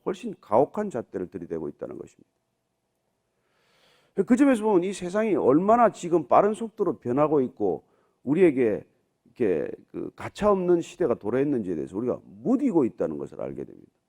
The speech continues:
그래서 지금 교회에서 일어나는 무슨 세습 문제라든지, 무슨 금융, 뭐 이게 뭐 돈에 관한 문제라든지, 또 어떤 그런 그 조직상의 어떤 그 질서의 문제라든지, 이런 것들이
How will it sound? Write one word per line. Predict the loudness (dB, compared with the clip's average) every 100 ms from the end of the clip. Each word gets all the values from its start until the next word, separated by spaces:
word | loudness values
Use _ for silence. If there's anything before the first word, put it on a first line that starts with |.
| _ _ _ _ _ _ _ _ _ _ _
그래서 | -4 -2
지금 | -2 -4 -4
교회에서 | 0 4 4 2 -2
일어나는 | -2 -2 -2 -2
무슨 | -6 -8
세습 | -8 -10 -6 -4
문제라든지, | -2 0 0 0 -2 -8 -10 -12 -12 -16 _ _ _ _ _
무슨 | -6 -4 -6
금융, | -6 -4 -2 -2 -2
뭐 | -2
이게 | -2 -4 -6 -4
뭐 | -4 -6 -8 2
돈에 | 8 8
관한 | 8 6 4
문제라든지, | 2 -2 -2 -2 -2 -4 -10 -14 -20 _ _ _ _ _ _ _
또 | 12 12
어떤 | 8 2 2
그런 | 0 2 2 0
그 | 0 0
조직상의 | -2 -2 -4 -8 -4 -2 -2
어떤 | -4 -8 -6
그 | -10 -8
질서의 | -10 -2 0 0
문제라든지, | -2 -6 -4 -6 -6 -4
이런 | -2 -2
것들이 | -4 -6 -4 -4